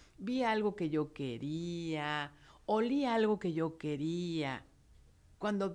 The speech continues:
obtengo el bocado, afecto la submucosa, pero voy a seguir teniendo gusto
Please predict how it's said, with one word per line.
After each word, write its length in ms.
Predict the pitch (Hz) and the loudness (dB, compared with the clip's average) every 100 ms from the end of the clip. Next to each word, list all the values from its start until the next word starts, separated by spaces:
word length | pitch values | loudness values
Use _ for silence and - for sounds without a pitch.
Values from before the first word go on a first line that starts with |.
| 190 | -2
obtengo 520 | 196 190 - 269 339 403 | -4 -4 0 0 4 4
el 120 | 349 | 4
bocado, 920 | 180 160 - 175 156 139 127 143 - - - - - - | 4 2 0 -4 -2 -2 -2 -4 -8 -20 -20 -20 -20 -6
afecto 560 | 196 185 226 226 240 | -4 -2 -4 -2 -2
la 240 | 240 214 190 | 0 -2 -4
submucosa, 1300 | - 254 247 196 214 226 - 247 226 226 - 165 160 - - - - - - - - - | -2 0 0 2 0 0 -2 -2 0 -2 -10 -14 -16 -20 -20 -20 -20 -20 -20 -20 -6 2
pero 240 | 240 226 | 2 4
voy 240 | 226 247 | 4 4
a 100 | 254 | 2
seguir 380 | 269 262 214 220 | 0 -4 -4 -4
teniendo 640 | 233 214 202 202 170 - - | -4 -2 -2 -2 -2 -4 -4
gusto 640 | 196 302 302 - 269 | 2 2 0 -4 -6